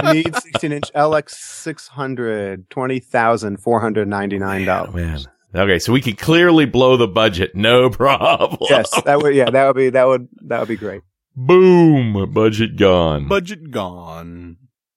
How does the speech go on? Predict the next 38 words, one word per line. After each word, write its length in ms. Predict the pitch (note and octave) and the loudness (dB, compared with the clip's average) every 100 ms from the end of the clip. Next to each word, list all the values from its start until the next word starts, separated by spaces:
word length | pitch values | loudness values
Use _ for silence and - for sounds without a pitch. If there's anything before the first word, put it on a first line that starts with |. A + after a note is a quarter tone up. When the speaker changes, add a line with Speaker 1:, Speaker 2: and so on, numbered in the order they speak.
| _ _ _ _ - | _ _ _ _ -4
Speaker 2:
Okay. 960 | G#2 F#2+ F2 D#2 C#2 - - - - - _ - D#3+ _ _ _ _ _ _ _ _ _ _ | 0 0 0 -4 -10 -14 -16 -16 -20 -20 _ -20 -20 _ _ _ _ _ _ _ _ _ _
Yeah, 180 | F2+ E2+ | -6 0
I 40 | |
like 180 | F2+ F2+ | 0 0
telescopes 420 | - E2+ - E2 | 0 -2 0 -4
better 200 | - E2+ | 0 0
than 80 | E2 | 0
licensing, 580 | D#2 E2 - D#2+ D#2 D2+ | 0 -2 -4 -8 -6 -6
but 180 | D#2 D2+ - | -6 -8 -12
I, 260 | - F#2 - | -8 -8 -2
licensing 580 | G#2+ C3 F3+ E3 F3+ F3+ | 0 0 -4 -2 0 0
is 140 | F3+ | -2
the 100 | F3+ | -4
job 440 | D#3 D#3+ E3 G3+ F#3+ | -2 0 2 0 0
these 220 | A2 - | -2 -2
days. 260 | F#2 D#2 | -2 -2
Like, 180 | F#2 F#2+ | -4 -6
we've 200 | C3 D3 | -6 -8
gotta 420 | - B2 C3 C#3 C3 | -2 0 2 -2 -4
have 220 | A#2+ B2 | -4 -2
a 40 | D3 | -4
plan 460 | - C3+ D3 F#3 | -6 -6 -4 -2
around 400 | E3 E2+ D2+ D#2 | -4 -4 -4 -6
all 240 | D2+ C#2+ C#2+ | -8 -8 -10
of 80 | |
this. 360 | C#2+ C2+ - - _ _ _ _ _ _ _ _ | -10 -12 -14 -20 _ _ _ _ _ _ _ _
But 100 | B2+ | 0
I 40 | |
think, 340 | C3+ F#3+ A3 - | 0 -2 -4 -6
I 180 | C#3+ D3+ | 0 2
think 180 | G3 | 2
the 100 | G#3 | 0
focus 320 | - D#3+ C#3+ B2 | 2 2 2 -4
has 100 | A2+ | -2
gotta 200 | C3+ A2+ | -2 0
be 100 | G#2+ | 0
mostly 420 | G#2+ A#2+ - A2 | 2 0 0 0
on 380 | F#2+ F2+ F2+ | 2 2 -2